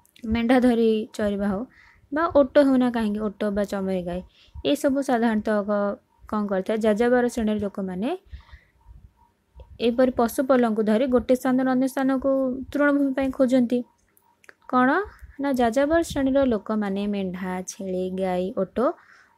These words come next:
ଚମେର ଗାଈ ପଲକୁ ତୃଣଭୂମି ଅନ୍ୱେଷଣରେ ବିଚରଣ କରନ୍ତି। ତ ସେଇ ପ୍ର-, ପ୍ରକାର କୃଷିକୁ କୁହାଗଲା, ଚାଷ କୁହାଗଲା ପଶୁଚାରଣ। ତ ଏହିପରି ପଶୁଚାରଣ ଆମକୁ କେଉଁ କେଉଁ ସ୍ଥାନରେ ଦେଖିବାକୁ ମିଳେ? ନା, ସ୍ଥାନ ହେଉଛି ସାହାରାର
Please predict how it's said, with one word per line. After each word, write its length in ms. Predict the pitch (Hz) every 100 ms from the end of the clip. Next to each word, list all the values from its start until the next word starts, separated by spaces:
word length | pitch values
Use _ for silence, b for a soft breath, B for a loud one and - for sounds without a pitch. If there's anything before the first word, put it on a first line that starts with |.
| -
ଚମେର 320 | 247 240 302
ଗାଈ 220 | 294 302
ପଲକୁ 480 | 311 - 208 202 196 294
ତୃଣଭୂମି 580 | - 254 285 294 285 285
ଅନ୍ୱେଷଣରେ 880 | 220 214 208 - 202 190 190 285 381
ବିଚରଣ 520 | 233 220 226 202 247
କରନ୍ତି। 480 | 294 226 185 160 185 - - - _ _ _ _ - _ _ -
ତ 120 | 285
ସେଇ 260 | - 277
ପ୍ର-, 380 | 269 277 269 262 -
ପ୍ରକାର 300 | 262 254 254 254 254
କୃଷିକୁ 380 | 254 262 269 254
କୁହାଗଲା, 420 | 269 262 262 262
ଚାଷ 260 | 254 240
କୁହାଗଲା 400 | 254 294 294 254
ପଶୁଚାରଣ। 680 | 262 277 269 277 277 262 254 - _ _ _ _
ତ 20 | 311
ଏହିପରି 360 | 285 285 302
ପଶୁଚାରଣ 500 | 302 277 254 - 240
ଆମକୁ 260 | 240 247 285
କେଉଁ 240 | 269 233 220
କେଉଁ 120 | 277
ସ୍ଥାନରେ 340 | 277 277 285
ଦେଖିବାକୁ 500 | 269 269 277 277 269
ମିଳେ? 300 | 277 285 330 403 - _ _ - _ -
ନା, 160 | 202 208 311 _ _ _ _ _ _
ସ୍ଥାନ 240 | - 269 277
ହେଉଛି 360 | 302 294 277 285 285
ସାହାରାର 580 | - 233 226 233 226